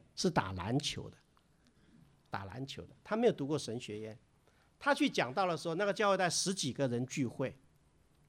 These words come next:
那他们主日崇拜完以后，他第一次讲道完，收到的奉献是八十块。那个教会的银行所有的钱是一百六十块，他们一个月的房租是两百六十块。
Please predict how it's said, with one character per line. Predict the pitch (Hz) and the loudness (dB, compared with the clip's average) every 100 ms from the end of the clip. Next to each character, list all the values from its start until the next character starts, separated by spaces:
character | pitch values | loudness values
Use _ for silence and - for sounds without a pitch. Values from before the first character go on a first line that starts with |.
| - | -2
那 | 175 | 2
他 | 180 | 4
们 | 240 | 6
主 | 233 160 | 4 2
日 | 170 202 | 2 2
崇 | - 147 | 2 4
拜 | 180 | 6
完 | 147 120 123 | 6 4 0
以 | |
后， | 107 123 107 - - | -2 -4 -4 -8 -4
他 | 185 | -2
第 | 175 208 | 2 2
一 | |
次 | 196 190 | 4 0
讲 | - 101 | 0 -2
道 | 104 139 | 0 0
完， | 113 123 - _ | 0 -2 -10 _
收 | - - 190 | -2 6 6
到 | 185 175 | 8 6
的 | 135 | 4
奉 | - 165 139 | 2 2 4
献 | 151 | 2
是 | 117 127 | 0 -2
八 | 120 139 143 | 2 4 6
十 | - 107 | 4 2
块。 | - 131 - - _ _ _ _ _ _ _ _ | 0 0 -2 -10 _ _ _ _ _ _ _ _
那 | - | 8
个 | 247 | 10
教 | 220 277 233 | 12 12 12
会 | 208 208 | 12 10
的 | 185 | 8
银 | 165 170 208 | 8 10 10
行 | 160 160 | 8 4
所 | - 180 | 8 12
有 | 196 | 12
的 | 156 | 10
钱 | - 131 | 6 0
是 | 143 | 2
一 | 185 | 2
百 | - 92 | 2 2
六 | 113 143 | 4 4
十 | - - | 4 -6
块， | - - - - - _ _ - - - _ _ _ _ | -8 -8 -10 -20 -20 _ _ -20 -20 -20 _ _ _ _
他 | - 240 | 6 8
们 | 262 | 8
一 | |
个 | 269 247 | 8 12
月 | 233 | 12
的 | 202 | 12
房 | - 160 | 10 6
租 | 170 180 | 6 2
是 | 175 | 4
两 | 139 143 190 | 6 8 6
百 | 208 156 95 | 6 4 4
六 | 139 117 | 2 2
十 | - - | 0 -8
块。 | - - | -6 -8